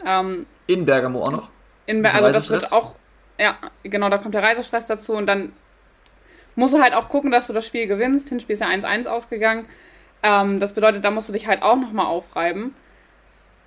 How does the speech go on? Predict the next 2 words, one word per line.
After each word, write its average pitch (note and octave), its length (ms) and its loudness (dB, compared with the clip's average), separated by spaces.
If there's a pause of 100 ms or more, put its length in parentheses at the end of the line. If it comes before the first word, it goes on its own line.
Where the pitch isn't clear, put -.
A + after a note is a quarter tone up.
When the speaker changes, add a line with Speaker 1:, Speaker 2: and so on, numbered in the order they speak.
(280)
Speaker 1:
Aber, C4 720 4 (600)
ähm, G3+ 540 0